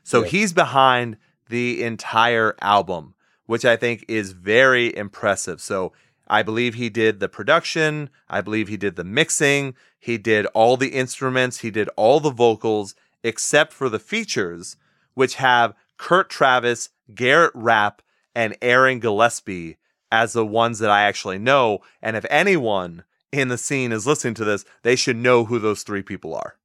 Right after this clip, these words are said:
Speaker 2: Yeah, I was gonna say, talk about some guest spots.
Speaker 1: Yeah,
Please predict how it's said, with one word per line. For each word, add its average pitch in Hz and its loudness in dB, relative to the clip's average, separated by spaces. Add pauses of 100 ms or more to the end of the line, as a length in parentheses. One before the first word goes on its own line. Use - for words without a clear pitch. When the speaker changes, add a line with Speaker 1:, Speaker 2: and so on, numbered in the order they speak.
(480)
Speaker 2:
Yeah, 95 -8
I 98 0
was 92 -6
gonna 92 -6
say, 101 -2
talk 110 2
about 104 4
some 90 -10
guest 95 0
spots. 85 -2 (160)
Speaker 1:
Yeah, 151 2